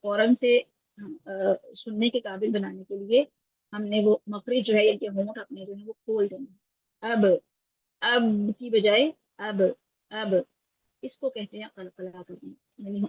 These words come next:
لفظ، لیٹرز کو ہلا کے ادا کرنا، ٹھیک ہے۔ اب، اد، اج، ٹھیک ہے، یہ کیا ہے؟ اس، اس صفت کو کہتے ہیں صفت قلقلہ، یعنی کہ یہ جو حرف ہوتے ہیں، یہ جب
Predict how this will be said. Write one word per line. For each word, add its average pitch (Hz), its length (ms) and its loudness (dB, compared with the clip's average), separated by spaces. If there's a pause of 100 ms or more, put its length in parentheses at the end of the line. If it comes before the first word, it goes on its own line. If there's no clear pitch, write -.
لفظ، 202 380 -8
لیٹرز 196 420 -2
کو 285 180 0 (500)
ہلا 208 360 4
کے 208 120 0
ادا 180 160 -4 (140)
کرنا، - 220 -20 (440)
ٹھیک 247 160 -12
ہے۔ 370 40 -6 (520)
اب، 208 220 0 (880)
اد، 214 220 2 (880)
اج، 208 260 2 (1000)
ٹھیک 269 180 -12
ہے، 294 60 -6 (180)
یہ 220 280 4
کیا 226 280 2
ہے؟ 262 140 4
اس، - 400 -12 (160)
اس - 140 -12
صفت - 360 -10
کو 240 60 -8
کہتے 208 280 -10
ہیں 214 200 -6
صفت - 200 -18 (120)
قلقلہ، 196 460 -4 (460)
یعنی 220 340 2
کہ 220 80 -2
یہ 233 400 2
جو 277 80 2
حرف 202 320 0
ہوتے 196 200 -14
ہیں، 214 240 -2 (440)
یہ 226 200 2
جب 240 220 4